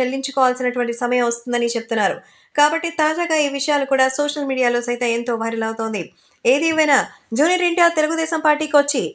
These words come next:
జగన్మోహన్ రెడ్డికి ఒక్కటే వార్నింగ్. "చంద్రబాబు నాయుడు గారిని హింసించింది మేము చూసాం, అలాగే ప్రజలకి, అలాగే వాళ్ళకు రావాల్సినటువంటి విషయాల్లో ఎలా అడ్డుపడింది చూసాం. కాబట్టి రాబోయే రోజుల్లో ప్రజలే మీకు తీర్పునిస్తారు.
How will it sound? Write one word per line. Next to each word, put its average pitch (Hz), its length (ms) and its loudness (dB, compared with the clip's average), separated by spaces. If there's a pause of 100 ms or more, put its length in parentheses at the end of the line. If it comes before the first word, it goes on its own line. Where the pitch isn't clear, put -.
(160)
జగన్మోహన్ 320 500 2
రెడ్డికి 294 320 0
ఒక్కటే 285 360 4
వార్నింగ్. 269 360 4 (400)
"చంద్రబాబు 320 380 2
నాయుడు 302 320 -2
గారిని 294 300 -2
హింసించింది 269 800 -2
మేము 247 220 2
చూసాం, 262 420 0 (320)
అలాగే 285 300 2
ప్రజలకి, 277 840 0
అలాగే 277 260 4
వాళ్ళకు 277 280 0
రావాల్సినటువంటి 269 800 -2
విషయాల్లో 269 400 -2
ఎలా 254 240 0
అడ్డుపడింది 277 680 0
చూసాం. 233 260 -4 (360)
కాబట్టి 302 360 0
రాబోయే 311 360 -2
రోజుల్లో 302 360 -4
ప్రజలే 285 460 2
మీకు 269 240 0
తీర్పునిస్తారు. 262 720 0